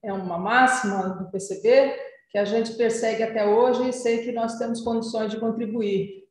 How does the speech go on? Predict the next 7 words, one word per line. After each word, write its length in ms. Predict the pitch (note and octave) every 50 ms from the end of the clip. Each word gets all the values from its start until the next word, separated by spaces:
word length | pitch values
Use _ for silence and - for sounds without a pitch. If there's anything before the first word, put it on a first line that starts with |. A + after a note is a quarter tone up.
| _ _
Então, 360 | E3+ F3+ F3+ G3 F#3 F#3+ G3+
aqui 240 | G3 - - A3+ A3+
o 80 | A3+
meu, 760 | A3+ A3 A3 G#3+ G#3 G3+ G3 F#3 F3+ E3+ D#3+ E3 D#3+ - - _ _ _ _ _ - - _ _ -
a 60 | G3+
minha 180 | F#3 G3 G3
conclamação 1200 | G3 - G#3 G3+ - A3 G#3 G3+ G3+ F#3+ F#3 - - A#3+ A3+ B3 C4 C4 B3+ - - - - -